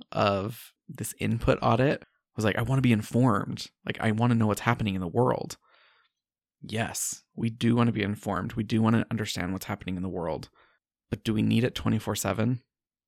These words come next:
The answer is no. Like, there's no possible way you can always know what's happening in the world. It's just not possible. And the more you try,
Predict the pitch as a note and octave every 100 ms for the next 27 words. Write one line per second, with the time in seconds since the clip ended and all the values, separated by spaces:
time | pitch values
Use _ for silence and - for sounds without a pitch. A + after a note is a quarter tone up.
0 | _ - A#2 C#3+ A#2+ G#2+ A2 E2 - A2
1 | A2+ - - - - A#2+ A#2 A#2+ D3+ D3
2 | D3 - C3 G#2 G2+ A#2+ B2 A#2 - G#2+
3 | G#2+ A#2 A2+ G2+ G#2+ A2 - - - G2+
4 | F#2 F2 F#2 A#1+ B1 - - _ _ _
5 | _ _ _ _ _ - A#2 - A#2 -
6 | A2+ G#2 A2 G#2+ - F#2+ - G#2+ G#2+ G#2+
7 | A2 A#2+ A2+ - C#3 C3 F#2+ G#2 D3+